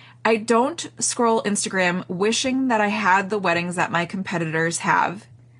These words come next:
With that in mind, I don't actually even think of local photographers as my competitors at all anymore. I no longer spend countless hours tweaking my website or my price guide.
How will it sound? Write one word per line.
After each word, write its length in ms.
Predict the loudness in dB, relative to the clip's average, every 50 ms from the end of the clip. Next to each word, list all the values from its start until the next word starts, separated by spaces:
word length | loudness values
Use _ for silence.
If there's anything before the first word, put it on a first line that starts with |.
| -20 -20 -20 -20 -20 -16 -4
With 240 | 0 0 0 2 2
that 200 | 4 4 4 4
in 140 | 2 2 2
mind, 480 | 2 2 2 2 2 0 -2 -2 -2 0 2
I 260 | 4 4 4 4 4
don't 280 | 2 2 2 2 2 2
actually 340 | 2 2 0 0 0 0 0
even 260 | 0 -2 -2 -2 -2
think 240 | -2 -2 -2 0 0
of 180 | -2 -2 -2
local 280 | 0 0 0 0 -2 -4
photographers 600 | -6 -4 -2 0 0 0 0 0 -2 -2 -2 -2 0 2
as 260 | 4 6 4 4 2
my 120 | 0 -2 -2
competitors 680 | -2 -4 -4 -4 -2 -2 0 0 0 0 0 -2 -4 -2 0
at 240 | 2 2 2 2 2
all 200 | 2 2 2 0
anymore. 460 | -2 -2 -4 -2 -2 -4 -4 -6 -10 -12 -18 -20 -20 -20 -20 -20 -20 -20 -20 -20 -20 -4 0 2
I 120 | 2 4
no 280 | 2 2 2 2 2 2
longer 400 | 2 2 2 0 0 0 -2 -2
spend 600 | -4 -2 0 2 2 4 2 2 0 -4 -6 -8
countless 480 | -6 -2 0 0 0 0 0 -2 0 2
hours 400 | 2 4 4 2 2 0 -2 -6 -10 -12
tweaking 340 | -8 -6 -4 -2 -2 -2 0
my 120 | 0 0
website 400 | 0 0 -2 -2 -2 -2 -2 -2
or 280 | -2 0 0 0 0 0
my 140 | -2 -6 -6
price 280 | -4 -4 -4 -4 -4
guide. 300 | -4 -4 -4 -4 -6 -8